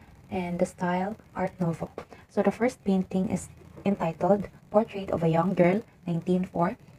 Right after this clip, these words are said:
Lady in a Large Hat, nineteen nine, A Little Rascal, nineteen sixteen, Woman with Two Dogs, nineteen fifteen, A Noble Woman,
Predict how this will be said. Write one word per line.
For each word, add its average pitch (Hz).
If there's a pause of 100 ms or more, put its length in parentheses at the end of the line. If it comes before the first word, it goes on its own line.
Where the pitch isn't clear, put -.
Lady 214
in 170
a 160
Large 170
Hat, 185 (260)
nineteen 190
nine, 180 (300)
A -
Little 269
Rascal, 180
nineteen 175
sixteen, 208 (260)
Woman 208
with 165
Two 240
Dogs, 180
nineteen 180
fifteen, 214 (320)
A 185
Noble 185
Woman, 196